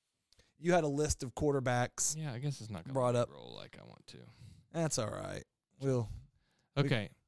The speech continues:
Speaker 2: So what do you want me to do?
Speaker 1: Well, I was, I wish there were be a little bit better list, but I think it's just easy to do as far as if you know quarterbacks. So we're gonna rank the, you
Speaker 2: Who
Speaker 1: know,
Speaker 2: I, who I think's the coolest quarterback?
Speaker 1: Yeah. So,
Speaker 2: Uh,
Speaker 1: like, who,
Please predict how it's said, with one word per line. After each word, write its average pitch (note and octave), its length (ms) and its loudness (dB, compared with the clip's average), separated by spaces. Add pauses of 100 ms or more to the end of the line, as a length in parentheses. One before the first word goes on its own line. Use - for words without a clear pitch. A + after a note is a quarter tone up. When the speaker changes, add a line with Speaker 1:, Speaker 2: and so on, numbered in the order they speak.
(840)
Speaker 2:
So C#3 200 10
what B2+ 200 10
do C#3+ 60 10
you C#3 80 10
want C#3+ 160 10
me D3+ 120 6
to D3+ 100 8
do? F3 220 6 (360)
Speaker 1:
Well, F#3+ 320 8
I G3 80 12
was, G3 160 8
I - 120 8
wish E4 200 8
there G#3 200 10
were D3 180 10
be D3 180 6
a C3+ 120 6
little D3 320 10
bit B2+ 260 6
better B2+ 280 6
list, A#2 340 4
but D3+ 100 6
I - 20 6
think A3+ 180 10
it's - 140 2
just D#3+ 260 4
easy D#3+ 400 6
to C3+ 120 4
do C3 520 6
as B2+ 120 2
far C#3 300 8
as B2 140 2
if C#3+ 220 2
you C#3 80 6
know C#3 200 6
quarterbacks. B2 840 4 (240)
So - 100 8
we're G3 140 12
gonna F#3 160 10
rank D3+ 260 6
the, B2+ 300 4 (500)
you G3 140 8
Speaker 2:
Who F3+ 60 12
Speaker 1:
know, F3 60 12
Speaker 2:
I, - 80 -4 (120)
who C#3 100 -4
I C#3 100 4
think's D3 280 -4
the B2+ 60 -4
coolest D3+ 440 -2
quarterback? E3 480 6 (400)
Speaker 1:
Yeah. B2 100 -4
So, E3+ 120 6
Speaker 2:
Uh, G3 40 12
Speaker 1:
like, F3+ 140 10
who, A3 500 6